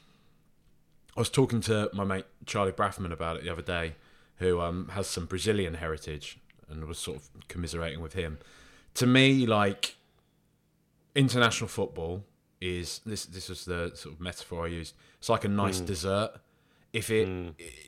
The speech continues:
Speaker 1: i-, you know, it's, it's great. It, it's like dessert,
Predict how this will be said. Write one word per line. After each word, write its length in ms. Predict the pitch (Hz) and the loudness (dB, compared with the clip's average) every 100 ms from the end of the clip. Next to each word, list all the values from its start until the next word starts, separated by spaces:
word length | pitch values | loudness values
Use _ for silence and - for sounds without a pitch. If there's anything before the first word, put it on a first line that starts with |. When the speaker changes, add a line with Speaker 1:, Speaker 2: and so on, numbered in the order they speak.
| 101 | -18
Speaker 1:
i-, 80 | - | -8
you 160 | 120 98 | -4 -2
know, 200 | 87 92 | -4 -6
it's, 320 | 127 110 - - | -6 -6 -8 -10
it's 180 | 110 - | -12 -4
great. 340 | 110 107 123 - _ _ _ _ | 2 2 2 -4 _ _ _ _
It, 140 | 98 92 - _ _ 120 - | -10 -10 -14 _ _ -20 -2
it's 260 | 147 135 151 | 0 4 8
like 240 | 135 - | 8 6
dessert, 400 | 117 101 85 80 | -2 0 0 -2